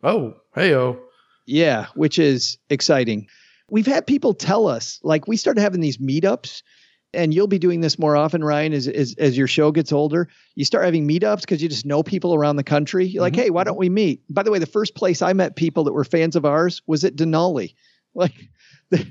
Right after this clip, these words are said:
Speaker 1: Oh, really?
Speaker 2: there, there was a breakfast restaurant, and these guys work in a coal mine, uh, like, down the street from Denali National Park, and I met them <laughs> for breakfast after their all-night shift. They were the first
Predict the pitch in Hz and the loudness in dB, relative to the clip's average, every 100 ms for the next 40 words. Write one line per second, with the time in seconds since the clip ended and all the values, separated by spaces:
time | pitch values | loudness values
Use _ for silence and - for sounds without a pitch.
0 | 156 175 160 185 - 214 - 196 147 180 | -6 -2 0 0 0 -4 0 -2 2 0
1 | 196 - 175 165 151 139 - 151 151 160 | 2 0 -2 2 2 0 0 0 2 0
2 | 143 - 151 165 180 160 165 180 151 131 | -2 0 2 2 2 2 2 2 2 0
3 | - _ - - 185 202 147 123 120 127 | -4 _ -10 0 2 2 2 0 0 -2
4 | 135 - - - 127 156 151 135 135 156 | -4 -10 -20 -4 0 2 2 -2 -2 0
5 | 175 175 - - 165 180 - - 151 135 | 2 2 0 -2 -2 -2 -2 -2 -2 0
6 | 151 143 151 151 147 139 - 135 - 160 | 0 2 2 2 2 0 -2 -4 0 0
7 | 143 131 - 143 143 147 208 - - 185 | 0 -2 -4 -2 0 2 0 0 0 2
8 | 208 190 - _ - _ 202 180 175 196 | 2 0 -4 _ -20 _ -2 0 0 -2
9 | - 160 147 165 151 165 151 147 170 190 | -2 -2 0 -2 0 -2 0 0 -2 0
10 | 165 165 - 190 180 170 147 147 - 226 | 0 -2 0 0 0 0 0 -2 0 0
11 | 254 - | 2 0